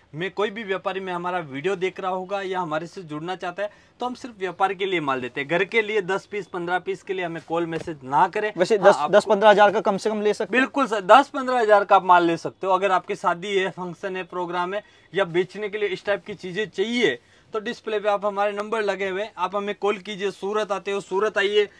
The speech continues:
Speaker 1: या शॉप पे आके विजिट कीजिए, कौन सा कपड़ा है, क्या चीज़ है, क्या प्राइस की दे रहे हैं, फिर आप परचेज कीजिए।
Speaker 2: अच्छा,
Speaker 1: हमें कोई
Speaker 2: इनके घर में शादी भी आए तो उनको भी दे दोगे आप?
Speaker 1: बिल्कुल, बिल्कुल सर। ये देखिए सर,
Speaker 2: इसमें कितने टाइप की जरी डली हुई है, सिल्वर, गोल्डन, हर तरीके की जरी।
Speaker 1: कम
Speaker 2: क्या
Speaker 1: से कम सर ये चीजें है ना,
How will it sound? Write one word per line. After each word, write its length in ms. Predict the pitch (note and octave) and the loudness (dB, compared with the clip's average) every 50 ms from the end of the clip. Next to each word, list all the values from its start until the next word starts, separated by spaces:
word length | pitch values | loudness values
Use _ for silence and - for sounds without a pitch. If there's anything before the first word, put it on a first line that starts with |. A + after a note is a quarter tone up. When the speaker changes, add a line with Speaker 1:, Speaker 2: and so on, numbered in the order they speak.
| - _ _ - | -20 _ _ -2
Speaker 1:
या 200 | D#3+ F#3+ G3 G#3 | 2 4 4 2
शॉप 300 | G#3 - G#3+ G#3+ G#3 G#3 - | 2 0 -2 -2 -2 0 0
पे 60 | A3+ | 0
आके 240 | A3 G#3+ - A#3+ A3+ | 0 0 0 -6 -8
विजिट 380 | F3+ G3+ F3 - C4+ - - | -8 -8 -6 -6 -6 -6 -6
कीजिए, 400 | - A3 G#3+ F3+ C#3+ C#3+ B2 G#2 _ _ _ _ _ - - | -8 -8 -8 -6 -6 -8 -8 -10 _ _ _ _ _ -4 -2
कौन 160 | G3+ A3 A3+ | -2 -2 0
सा 160 | - A#3 A3+ | 0 0 0
कपड़ा 360 | A3 - F#3+ E3+ - G#3 G#3 | 0 -2 -6 -4 0 2 2
है, 200 | G3+ F3+ A3 A3+ G#3+ | 2 2 -2 -4 -4
क्या 240 | - - A3+ A3 | -4 -2 0 0
चीज़ 320 | A3 - - G3+ G#3 F3 G3+ | 0 -2 -6 -10 -6 0 0
है, 60 | G#3+ G#3 | 0 0
क्या 200 | - - A3+ A3+ | 2 2 0 0
प्राइस 420 | G#3+ - G#3 F#3 F#3 G#3+ G#3 E3+ - | 0 0 0 2 2 2 2 -2 -8
की 160 | - A3+ G#3+ | -10 -6 -2
दे 180 | E3 F#3 F#3 | 2 2 2
रहे 100 | F#3+ G#3 | 2 -2
हैं, 80 | A3 - _ _ _ _ - | -6 -10 _ _ _ _ -6
फिर 140 | - C#4+ C#4+ | -2 0 2
आप 160 | C4+ B3+ B3 - | 2 2 2 2
परचेज 340 | G#3+ G3 - - F#3+ D#3+ | 0 0 0 -2 -4 -4
कीजिए। 240 | - - F3 D3+ E3+ | -4 -8 -4 0 4
Speaker 2:
अच्छा, 100 | G3+ G#3+ | 6 6
Speaker 1:
हमें 100 | G#3+ G#3+ | 6 6
कोई 100 | G3 F#3+ | 6 6
Speaker 2:
इनके 80 | G#3+ F#3+ | 6 6
घर 60 | A3 | 4
में 80 | A3+ G#3 | 2 6
शादी 320 | - G#3 G3 G3 F#3 A3+ | 10 10 10 10 10 6
भी 100 | G3+ G#3 | 6 8
आए 160 | G#3 G3+ G3+ | 8 8 8
तो 120 | G#3+ A#3+ A#3 | 8 6 2
उनको 200 | G#3+ F#3 G#3+ G3+ | 4 4 4 4
भी 80 | F#3+ | 4
दे 140 | E3+ D#3+ D3 | 4 0 0
दोगे 160 | B2 C3 C3 | 0 0 -2
आप? 60 | - | -2
Speaker 1:
बिल्कुल, 220 | - - - G#3+ G3+ | -2 -2 -2 -2 0
बिल्कुल 340 | F3 E3+ E3 D#3 - D#3 C#3 | 0 0 -2 -2 -2 -6 -8
सर। 200 | - - B2+ A#2+ | -8 -8 -10 -8
ये 160 | B2 D3+ E3+ | -4 -4 -4
देखिए 280 | D#3 C#3+ B2+ - C3 A#2 | -4 -4 -8 -10 -12 -16
सर, 180 | - - G2+ - _ _ _ - - - _ _ _ _ _ - - | -14 -16 -20 -20 _ _ _ -20 -20 -20 _ _ _ _ _ -14 -14
Speaker 2:
इसमें 260 | D#3 - - A3 G#3+ | -12 -6 -4 -4 -2
कितने 260 | - - - A3 B3 | -2 -2 -2 0 4
टाइप 240 | A#3+ C4 A#3 G3+ - | 6 6 6 6 4
की 60 | A#3 | 2
जरी 260 | F3 D#3+ E3+ D#3 E3 | 4 4 6 6 6
डली 180 | D#3 D#3 C#3 C#3+ | 4 4 4 4
हुई 100 | C#3 D3 | 2 2
है, 40 | D3 | 0
सिल्वर, 380 | - D#3+ D3+ D#3 D#3+ D#3+ D#3 | 0 0 0 4 4 4 4
गोल्डन, 340 | D3 D3 D3+ D#3 D#3+ D#3+ D3+ | 4 4 4 4 4 2 2
हर 140 | E3 E3+ G3 | 2 2 2
तरीके 260 | G3+ G#3+ F#3+ F3+ F#3+ | 2 0 2 2 2
की 60 | F#3 D#3+ | 0 2
जरी। 120 | C#3+ D3 | 0 0
Speaker 1:
कम 180 | - - - F3+ | 0 0 -2 0
Speaker 2:
क्या 120 | E3 D3+ | 0 0
Speaker 1:
से 60 | D3+ | 0
कम 200 | - G#3 G3+ G3+ | 0 -2 -6 -6
सर 180 | E3+ - G3+ F3 | -6 -6 -4 -4
ये 140 | F3+ F#3+ F3+ | -4 -4 -4
चीजें 240 | - F#3+ F3+ F#3 G#3 | -6 -8 -8 -8 -8
है 60 | G#3+ | -8
ना, 140 | A3 G3+ | -8 -10